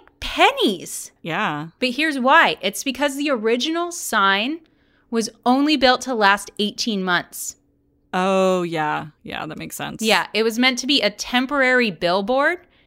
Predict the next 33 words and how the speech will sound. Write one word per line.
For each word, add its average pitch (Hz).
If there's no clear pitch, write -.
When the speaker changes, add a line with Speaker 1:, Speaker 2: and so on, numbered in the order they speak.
Speaker 1:
to 214
advertise 294
this 196
upscale 220
housing 247
development 170
called 202
Hollywoodland, 180
this 185
really 214
fancy 233
Speaker 2:
Mm-hmm. 180
Speaker 1:
real 247
estate 262
development 247
at 196
the -
end 240
of 247
Beechwood 226
Canyon, 180
just 240
below 196
what 180
is 175
now 160
Mount 160
Lee. -
It -
wasn't 185
called 180
Mount 160
Lee 165